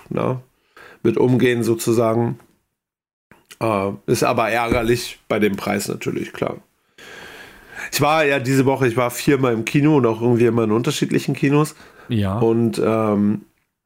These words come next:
Speaker 1: ich muss sagen, ich hab versucht abzuwechseln. Also ich hatte zweimal Popcorn, zweimal Nachos. Deswegen gestern war bei mir Nachos.
Speaker 2: Mhm.
Speaker 1: Die waren gut.
Speaker 2: Ja, das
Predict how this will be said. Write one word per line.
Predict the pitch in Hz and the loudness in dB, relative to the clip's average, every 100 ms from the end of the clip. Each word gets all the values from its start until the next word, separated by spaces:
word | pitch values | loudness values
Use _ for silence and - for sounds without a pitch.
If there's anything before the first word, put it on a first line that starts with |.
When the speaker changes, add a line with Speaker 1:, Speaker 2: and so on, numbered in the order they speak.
| _ _ | _ _
Speaker 1:
ich | 123 139 | -8 -2
muss | 127 | 0
sagen, | 127 120 117 | 0 -2 -2
ich | 110 - | -2 -4
hab | - | -4
versucht | - 131 147 151 | -4 0 0 0
abzuwechseln. | 135 - 120 117 - 117 110 | -2 -2 0 0 0 -2 0
Also | 107 113 | 2 2
ich | 107 | 2
hatte | 131 127 120 | 0 0 -2
zweimal | - 123 123 117 | -2 -2 -2 -2
Popcorn, | 131 - 123 | -4 -2 -2
zweimal | - 120 117 | -2 -2 0
Nachos. | 120 117 104 | -2 -4 -6
Deswegen | 107 101 120 110 | -6 0 0 2
gestern | 120 - 120 | 0 0 0
war | 117 | 2
bei | 117 | 2
mir | 113 | 0
Nachos. | 107 110 - 107 - - - - - - - | 0 -2 -2 -2 -4 -14 -20 -20 -20 -18 -8
Speaker 2:
Mhm. | 117 110 139 - - - - - | -4 -2 -4 -8 -20 -20 -10 -2
Speaker 1:
Die | |
waren | 117 113 | 0 2
gut. | 113 - - _ _ _ _ _ _ _ _ _ _ - | 0 0 -16 _ _ _ _ _ _ _ _ _ _ -14
Speaker 2:
Ja, | 95 | -10
das | 95 | -10